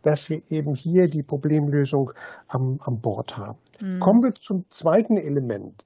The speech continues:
Speaker 1: dieses Überprüfen des Prozesses. Also das heißt so schön auch dieses Shopfloor-Zeitfenster, dass sich
Speaker 2: Mhm.
Speaker 1: der Vorgesetzte, die Führungskraft die Zeit nimmt, mal zu gucken, wie werden denn die Standards gelebt?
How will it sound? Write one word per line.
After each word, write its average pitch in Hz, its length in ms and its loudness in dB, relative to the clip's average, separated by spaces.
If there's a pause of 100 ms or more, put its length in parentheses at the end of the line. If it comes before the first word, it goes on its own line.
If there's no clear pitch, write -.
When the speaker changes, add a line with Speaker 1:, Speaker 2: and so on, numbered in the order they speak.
Speaker 1:
dieses 160 280 -4
Überprüfen 180 840 0
des 156 320 -4 (320)
Prozesses. 165 640 0
Also 127 160 -6
das 135 220 -4
heißt 156 220 -2
so 156 100 -4
schön 156 320 -2
auch 139 260 -2
dieses 135 420 -4 (120)
Shopfloor-Zeitfenster, 139 1400 -4
dass 113 140 -8
sich 185 140 0
Speaker 2:
Mhm. - 40 -2
Speaker 1:
der 143 120 0
Vorgesetzte, 185 800 -4
die 123 120 -4
Führungskraft 190 560 -6
die 123 100 -4
Zeit 202 380 -2
nimmt, 180 260 2 (480)
mal 156 220 2
zu - 220 0
gucken, 147 640 4 (640)
wie 156 300 0
werden 226 300 4
denn 165 180 0
die 139 80 -6
Standards 143 800 -6
gelebt? 139 640 -2